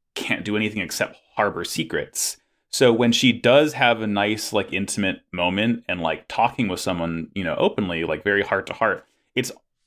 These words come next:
through the lens of her own experiences as an Aes Sedai, and she's able to speak much more candidly because of that. And I feel like,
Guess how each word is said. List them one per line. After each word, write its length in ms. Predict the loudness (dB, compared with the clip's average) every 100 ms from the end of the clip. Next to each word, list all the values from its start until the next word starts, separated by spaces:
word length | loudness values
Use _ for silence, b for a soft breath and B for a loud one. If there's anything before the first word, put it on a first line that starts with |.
| _ _ _
through 120 | 2 4
the 120 | 4
lens 380 | 6 6 4 2
of 180 | -2
her 260 | 0 0 2
own 140 | 0 -2
experiences 760 | -4 0 2 0 0 -2 -2 -2
as 260 | -2 -2
an 80 | -4 -4
Aes 260 | -4 -4
Sedai, 520 | -2 2 2 2 -2 -8 _
and 140 | 0 4
she's 180 | 4 4
able 280 | 2 4
to 60 | 2
speak 380 | 2 0 -2 0
much 260 | 0 0
more 160 | -2 -4
candidly 600 | -6 -4 -4 -4 -2 -4
because 420 | -4 -6 -4 0
of 120 | 0
that. 300 | 2 2 2
And 120 | 0 -2
I 80 |
feel 240 | 0 2 4
like, 340 | 4 2 -4